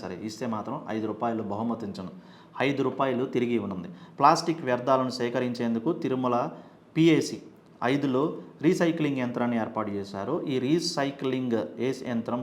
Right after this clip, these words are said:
పనితీరు అదనపు ఈవో సిహెచ్ వెంకయ్య చౌదరి నిన్న పరిశీలించారు. భక్తులు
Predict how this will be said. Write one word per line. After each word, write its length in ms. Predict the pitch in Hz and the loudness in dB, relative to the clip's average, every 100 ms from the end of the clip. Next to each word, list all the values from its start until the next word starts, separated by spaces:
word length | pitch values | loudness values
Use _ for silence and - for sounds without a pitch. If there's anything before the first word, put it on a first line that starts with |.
| 117 | -2
పనితీరు 500 | 117 117 123 113 127 202 120 | -2 0 0 2 0 -2 -4
అదనపు 400 | 120 131 131 135 175 - 113 | -2 -2 -2 -4 -4 -4 -2
ఈవో 180 | 117 107 - - - - | 0 0 -4 -12 -18 -4
సిహెచ్ 400 | 170 165 156 113 113 | 2 4 4 0 -2
వెంకయ్య 320 | 123 135 131 - | 0 0 -2 -2
చౌదరి 300 | 110 110 120 113 | -2 0 0 0
నిన్న 140 | 113 113 | -2 -2
పరిశీలించారు. 580 | 107 - 110 104 98 90 95 | -6 -4 -6 -4 -8 -6 -2
భక్తులు 460 | 117 - - 151 | -2 -2 0 2